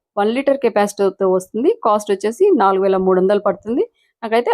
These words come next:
ఐదు వందలు షిప్పింగ్ ఛార్జ్ ఎక్స్ట్రా పడిందండి. తర్వాత వాట్స్ వచ్చేసి వన్ సిక్స్టీ వాట్స్‌తో వస్తుంది. ఆర్పిఎం నైన్ సిక్స్టీ వస్తుంది. Belt and gear drive అన్నమాట. వర్జిన్ బాడీతో వస్తుంది. హాఫ్ హెచ్పి కాపర్ కాయిల్ మోటార్తో వస్తుందండి. అలాగే two years warranty on motor అండి.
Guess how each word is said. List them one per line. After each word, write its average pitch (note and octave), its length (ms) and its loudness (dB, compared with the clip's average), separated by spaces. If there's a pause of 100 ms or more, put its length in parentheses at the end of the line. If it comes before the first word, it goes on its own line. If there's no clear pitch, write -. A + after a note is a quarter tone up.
(100)
ఐదు G#3+ 200 2
వందలు A3 220 0
షిప్పింగ్ G#3 320 -2
ఛార్జ్ F#3+ 180 0
ఎక్స్ట్రా G3 260 -4
పడిందండి. F#3 540 0 (540)
తర్వాత G3+ 320 0 (240)
వాట్స్ A3 360 0
వచ్చేసి D4 400 -2
వన్ G#3+ 220 2
సిక్స్టీ - 360 -10
వాట్స్‌తో G#3+ 400 -2
వస్తుంది. B3 360 -4 (160)
ఆర్పిఎం G#3+ 480 0
నైన్ G#3+ 240 0
సిక్స్టీ - 360 -6
వస్తుంది. G#3 420 -4
Belt G#3 300 0
and G#3+ 160 0
gear F#3+ 200 4
drive F3+ 220 2
అన్నమాట. F3+ 320 0
వర్జిన్ A3+ 400 0
బాడీతో G3 320 0
వస్తుంది. A#3+ 380 -4 (380)
హాఫ్ A3+ 260 0
హెచ్పి C4 280 -4
కాపర్ A3 360 -2
కాయిల్ G#3+ 280 0
మోటార్తో G3 460 0
వస్తుందండి. G3 540 -2
అలాగే G3 380 0
two G#3 200 -2
years G3 240 2
warranty F#3 540 0
on G3+ 260 0
motor E3 360 -6
అండి. F#3 240 -4